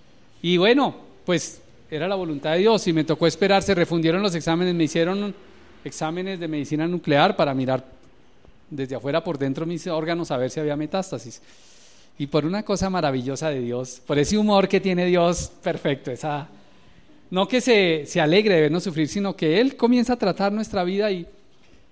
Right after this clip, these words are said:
el examen debía salir al otro día y no salía y se refundió. ¿Y cómo así? Y yo necesito saber si estoy invadido o no de cáncer, porque el médico me dijo, "Esto es lo que veo yo por dentro de su intestino, por fuera no le puedo decir,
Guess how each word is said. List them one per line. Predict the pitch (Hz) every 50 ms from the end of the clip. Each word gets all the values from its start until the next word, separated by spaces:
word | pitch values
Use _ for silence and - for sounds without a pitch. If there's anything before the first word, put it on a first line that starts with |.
| - -
el | - 156
examen | 175 156 - - 202 247 269
debía | 277 240 202 202 240 247
salir | - 247 220 214 226
al | 233 240
otro | 247 240 254 254 262
día | 277 294 294 294 240 202
y | 185
no | 185 202 220
salía | 220 - 240 240 240 240 233 233 208 170 147 135 - -
y | - 151
se | - 175
refundió. | 165 175 170 - 185 170 202 165 180 202 214 208
¿Y | 196
cómo | - 170 165 190
así? | 214 202 - 226 240 247 247 - - - - - - - - - - - - - - - - - -
Y | - 156
yo | 147 165
necesito | 160 175 185 170 240 220
saber | 233 214 175 170
si | 175 214
estoy | 202 - 214 208 214
invadido | 226 220 214 190 160 147 170 196 214 233 247 214
o | 180
no | 160 165 190
de | 202 214
cáncer, | 208 - 233 254 254 254 - 160 131 - - - - - - - - - - -
porque | - 151 - -
el | 160 147
médico | 156 165 196 196 233 202
me | 165 147
dijo, | 175 185 180
"Esto | 160 - - 220
es |
lo | 269 302
que | 302 254 175
veo | 160 160 175 175
yo | 165 175 175 190 202 202 - - - - - - - - -
por | - 139 135 131
dentro | 151 160 165 165 185
de | 175
su | 151 147
intestino, | 147 123 - 131 113 - 180 214 240 220 143 -
por | - 127 117 107
fuera | 135 156 196 220
no | 196 170 151
le | 156 151
puedo | 156 156 143 139 127
decir, | 113 - - 190 185 -